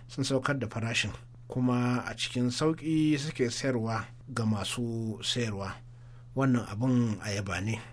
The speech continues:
A dalilin haka ne ma ya sa wasu daga cikin waɗannan 'yan kasuwar Singan suka shiga kafafen watsa labaru da ya haɗa da gidajen rediyo a cikin birnin Kano,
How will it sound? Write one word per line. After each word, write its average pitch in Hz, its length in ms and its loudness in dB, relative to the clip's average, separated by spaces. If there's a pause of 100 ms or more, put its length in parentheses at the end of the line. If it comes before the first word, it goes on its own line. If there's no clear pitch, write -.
(120)
A 143 140 0
dalilin 202 640 8
haka 170 300 4
ne 147 100 6
ma 147 160 4
ya 151 140 6
sa 151 220 4
wasu 185 500 4 (340)
daga 120 220 2
cikin 165 720 4 (100)
waɗannan 151 840 6
'yan 160 240 0
kasuwar 131 400 2
Singan 127 340 2
suka - 240 -2
shiga 127 220 0
kafafen 127 360 2
watsa 156 200 4
labaru 117 560 0 (640)
da - 100 -4
ya 120 80 0
haɗa 147 240 2
da 117 80 0
gidajen 139 400 4
rediyo 143 400 4
a 101 80 0
cikin - 220 2
birnin 135 300 6
Kano, 131 360 6